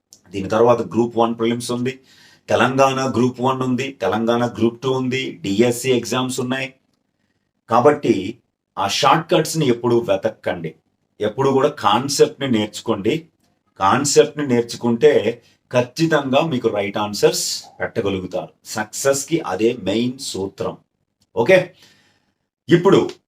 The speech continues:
కాప్ ట్వంటీ ఎయిట్లో భారతదేశం అనేటువంటి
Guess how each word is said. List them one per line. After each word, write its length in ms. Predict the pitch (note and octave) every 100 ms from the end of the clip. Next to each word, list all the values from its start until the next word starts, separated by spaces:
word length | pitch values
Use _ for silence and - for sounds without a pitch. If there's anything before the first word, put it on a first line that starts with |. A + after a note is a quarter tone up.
| _ _ -
కాప్ 340 | D3+ F#3+ G3+ A3 -
ట్వంటీ 360 | C#3 D#3 E3+ E3 C#3
ఎయిట్లో 360 | C3 - D#3 - G2+ B2 - _ _ -
భారతదేశం 840 | A#2 D#3 F3 F3+ E3 B2+ A#2 C3+ B2+ - _ -
అనేటువంటి 640 | A2 A#2 A#2+ A2+ A#2 A#2